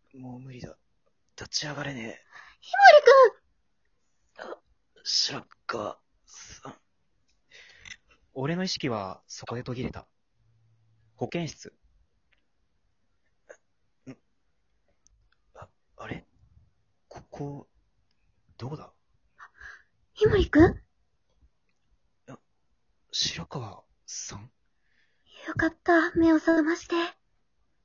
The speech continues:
Speaker 1: え、てか、ここって、保健室？
Speaker 2: はい。井森くん、教室で倒れて、男の子たちがここまで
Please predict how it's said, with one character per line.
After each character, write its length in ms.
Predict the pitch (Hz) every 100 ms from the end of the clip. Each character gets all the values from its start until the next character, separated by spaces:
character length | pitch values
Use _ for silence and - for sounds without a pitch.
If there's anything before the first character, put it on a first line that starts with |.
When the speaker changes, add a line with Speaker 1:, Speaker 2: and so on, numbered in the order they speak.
| _ _ _ _ _ _ _ _ -
Speaker 1:
え、 100 | - _ _ _
て 60 |
か、 160 | - - _ _ _ _ _ -
こ 140 | 143
こ 120 | -
っ 60 | 165 _
て、 400 | - 156 156 151 _ _ _ _ _ - - _ _ -
保 160 | -
健 180 | - 220
室？ 320 | 151 - 95 - _ _ _ _ _ _ _
Speaker 2:
は 200 | - 277
い。 140 | 269 - _ _ _ -
井 60 |
森 200 | 285 285
く 140 | - 254
ん、 60 |
教 180 | 240 302
室 200 | 311 -
で 60 | 330
倒 140 | 339 349
れ 120 | 339
て、 220 | 311 269 - _ _ _ _ _ _ -
男 220 | 302 359
の 160 | 359 349
子 120 | 277
た 120 | 226
ち 160 | - 214
が 280 | 208 - -
こ 100 | -
こ 80 | 233
ま 140 | 254
で 80 | 254